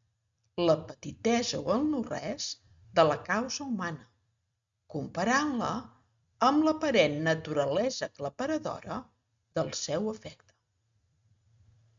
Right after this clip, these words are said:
Volia que els seus estudiants s'adonessin del fàcil que és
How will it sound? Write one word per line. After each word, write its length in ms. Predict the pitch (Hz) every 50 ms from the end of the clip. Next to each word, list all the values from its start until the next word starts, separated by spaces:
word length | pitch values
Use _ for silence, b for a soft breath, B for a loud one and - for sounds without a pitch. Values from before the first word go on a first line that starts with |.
| _ _ _ _ _ _ _ _
Volia 420 | 170 185 196 220 262 320 359 359 320
que 120 | - 285
els 120 | 247 - -
seus 220 | 160 156 151 151 160
estudiants 720 | - - - 311 277 240 190 147 139 131 131 - - -
s'adonessin 640 | 240 240 269 269 247 208 208 - - 180 170 165
del 180 | 165 156 151 151
fàcil 580 | 156 - - 208 247 269 - - - 330 330 320 330
que 200 | - - 311 277 226
és 400 | - 123 - - - - -